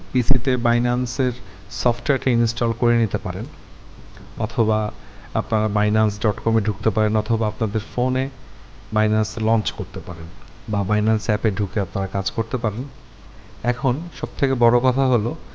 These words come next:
যে বাইন্যান্সে যখন ইন্টারফেসে আসবেন আপনি, ইন্টারফেসে আসার পরে এখানে all নামে যে অপশনটা আছে বাম পাশে, সেই অপশনটাতে ক্লিক করবেন। ক্লিক করলে এখানে ট্রেডিং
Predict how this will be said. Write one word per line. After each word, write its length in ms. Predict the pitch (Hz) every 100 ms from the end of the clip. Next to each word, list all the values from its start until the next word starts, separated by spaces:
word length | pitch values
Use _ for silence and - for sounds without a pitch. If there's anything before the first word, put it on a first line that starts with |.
| - - -
যে 80 | 117
বাইন্যান্সে 520 | 98 110 123 143 139
যখন 200 | 147 147
ইন্টারফেসে 540 | 135 120 131 135 123 135
আসবেন 420 | 110 98 113 101
আপনি, 280 | 92 107 156 - - -
ইন্টারফেসে 580 | 123 117 127 - 123 139
আসার 300 | 120 - 131
পরে 360 | 127 101 95 151 - - - - - - -
এখানে 440 | 120 147 139 110 123 - - - - - - -
all 400 | 117 131 151 160
নামে 260 | 147 139 135
যে 320 | 123 117 117 - - -
অপশনটা 560 | 117 - 131 127 117
আছে 280 | 98 - 117 - - - - 95
বাম 200 | 107 101
পাশে, 300 | 107 - 147 180 - -
সেই 240 | 117 117 - -
অপশনটাতে 520 | - 127 - 139 139 151
ক্লিক 240 | - 110 -
করবেন। 280 | - 69 - - - - -
ক্লিক 160 | 139 123
করলে 320 | - 135 165 156
এখানে 280 | - 123
ট্রেডিং 640 | 139 - - 123 143 147